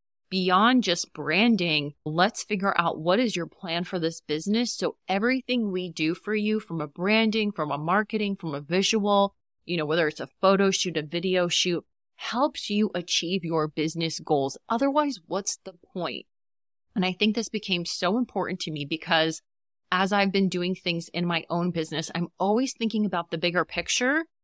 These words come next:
And in reality, that's why when I decide to do something, it ends up kind of just coming to me and feeling pretty simple. Like, I haven't lost a ton of sleep over our own marketing or branding or anything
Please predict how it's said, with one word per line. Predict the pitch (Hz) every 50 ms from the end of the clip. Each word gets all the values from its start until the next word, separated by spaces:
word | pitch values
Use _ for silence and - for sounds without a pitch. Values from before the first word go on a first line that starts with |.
| _ _ _ _ -
And | 208 214 214 202 - -
in | 208 214 226
reality, | 226 233 226 202 190 202 226 262 277 285 285 247
that's | 214 202 214 - -
why | - 233 233
when | 220 190 202 196 196
I | 185 185
decide | 175 175 - - - 175 180 185 185
to | - 208
do | 170 165 175
something, | 180 - 226 226 233 - 269 269 269 254 - -
it | 190 196 -
ends | - 185 196 202 262
up | 254 -
kind | - - - 208 202 214
of | 214 170 156
just | - 175 170 - - - _ - -
coming | - 151 156 185 208 226
to | 226 - 285
me | 277 285 294 302 311 311 _ _ _ _ _ _ _ -
and | 180 190 180 180 170 - -
feeling | - - - - - 185 190 202 214 226 240 240 247 247 _ _
pretty | - - - - 170 160 160 160 175 220 254
simple. | 240 - - 269 269 269 262 302 - 208
Like, | 277 214 190 -
I | 165
haven't | 165 180 190 202 226 220
lost | 202 214 208 - - 202
a | 185 - - - _ -
ton | 147 139 151 190
of | 202 -
sleep | - - 254 254 262 254
over | - - 190 175 190 196 190 -
our | 165 165 - -
own | 160 160 170 175
marketing | 165 156 147 - - 175 180 175 175 165
or | 147 135
branding | - 147 143 147 151 165 175 175 170
or | 160 -
anything | - 151 165 170 - - 214 - 220